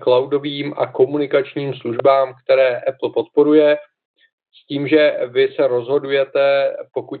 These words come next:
ta služba nabízí víc konkrétních, eh, eh, podslužeb, co chcete a co nechcete využívat. Takže vidíte v mém případě, že v tomto okamžiku tady mám nastavený jeden iCloudový účet,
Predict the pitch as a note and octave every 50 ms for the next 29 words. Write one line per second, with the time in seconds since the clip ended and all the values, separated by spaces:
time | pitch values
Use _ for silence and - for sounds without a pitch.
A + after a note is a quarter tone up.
0 | - - C3 B2 - - C3 A#2+ B2 C3+ C#3 B2+ B2 A#2+ A#2 - C3 C3 C3+ B2+
1 | A#2+ - C#3 C3+ C3 B2 _ C3 C3+ D3 D3 _ - - _ - C3+ C3 B2+ B2
2 | C3 C3+ C#3 C3+ C3+ - - C3+ C3+ C3 B2+ - - B2+ A#2+ A#2 A#2 A#2 A2+ A2
3 | A2 A2+ A2+ A2+ A2+ - - B2+ C3+ C3 - - C#3 C3 A#2+ D3 C3+ B2+ C3 -
4 | _ _ - D#3 C#3+ - _ - - A#2 A#2+ - C3 C3 B2+ - - - - -
5 | A#2+ A#2 A2+ - - A#2+ - A2+ G#2 G#2+ A2+ B2+ B2+ B2+ C#3 C#3+ C3+ C#3+ C#3 C#3
6 | C3+ - _ _ _ _ _ _ _ _ _ _ _ _ _ _ _ _ _ _
7 | _ _ _ _ _ _ _ _ _ - C3+ B2+ B2+ D3+ C3+ C3+ C#3 C3+ D3+ D3+
8 | - D#3 C3+ A#2+ B2+ B2 C3 C#3 D3 D3 C#3 - - C3 B2 B2+ C#3 C#3 C3+ C#3
9 | C#3 C#3 C3+ C3+ C3+ - _ _ _ _ - A#2 - C3+ B2+ - - B2+ B2+ C3+
10 | C#3 C3+ B2+ C3 C3+ B2+ B2+ C#3 C3+ - D3 C#3 C#3 C3 C3+ C#3 C#3 C3+ C3+ C3
11 | B2+ - - C#3 C3 C3+ C3 B2 A2 G2 - _ _ _ _ _ _ _ _ _
12 | _ B2+ C#3 C3+ C#3 B2+ A#2 - B2+ C3 B2+ B2+ D#3+ D#3+ D#3+ E3 E3+ E3+ E3+ E3
13 | D#3+ E3 D#3+ D#3 - E3 D#3+ D#3 D3+ D3+